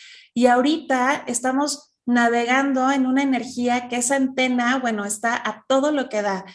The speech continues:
Entonces, al estar esa antena, eh, recibiendo grandes, eh, intercambios de energía, también nuestros, nuestros, eh, propios minerales, nuestros propios cristales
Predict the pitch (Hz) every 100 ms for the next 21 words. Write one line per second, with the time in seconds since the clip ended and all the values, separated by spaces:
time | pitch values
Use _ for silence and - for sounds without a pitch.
0 | - - _ 226 240 269 277 269 - 233
1 | 233 233 269 277 311 320 269 240 254 262
2 | 247 226 233 233 - _ _ - 226 214
3 | 214 220 - 233 226 254 254 254 240 254
4 | 254 262 262 269 269 - - 226 214 208
5 | 185 233 226 220 233 247 262 254 262 277
6 | 277 - 302 254 208 277 - - - -
7 | _ _ 240 233 226 247 294 359 330 269
8 | 247 - - 233 226 214 - 226 214 208
9 | 208 - - 214 208 208 214 247 247 269
10 | 262 262 - - 233 247 233 220 220 233
11 | 277 294 247 226 214 240 247 294 - 254
12 | 240 - 262 254 220 220 220